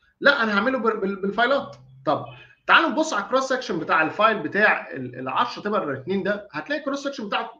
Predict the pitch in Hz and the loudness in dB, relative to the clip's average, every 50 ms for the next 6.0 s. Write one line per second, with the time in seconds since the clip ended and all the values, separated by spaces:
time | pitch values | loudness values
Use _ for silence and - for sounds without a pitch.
0 | - - 160 - 190 190 190 190 185 165 160 165 165 165 185 185 - _ _ _ | -14 -14 -6 -2 0 0 2 2 0 0 0 -2 -4 -4 -8 -12 -14 _ _ _
1 | _ _ _ - _ _ _ _ _ - 165 175 170 - 262 247 - 214 233 233 | _ _ _ -20 _ _ _ _ _ -2 -2 0 4 4 4 4 4 0 -2 0
2 | 214 170 156 - - 202 190 190 - 185 180 165 139 123 123 - - - - 123 | 0 -2 0 2 2 2 2 4 4 6 6 6 6 4 2 -4 -8 -10 -10 -10
3 | 113 107 - - _ _ _ _ _ _ - 135 156 156 151 160 185 190 185 139 | -10 -10 -14 -18 _ _ _ _ _ _ -8 -4 0 2 2 4 2 0 -2 -2
4 | 135 143 131 123 123 165 170 175 165 147 - - 143 131 139 160 165 165 143 147 | -6 -8 -8 -6 -2 -2 0 0 0 -2 -4 -6 -8 -4 -2 0 0 0 -2 -2
5 | 147 165 180 175 - - 135 127 127 127 123 143 156 143 123 - - - - _ | -2 -2 -2 -4 -6 -6 -6 -4 -4 -4 -6 -4 -4 -4 -4 -6 -8 -12 -18 _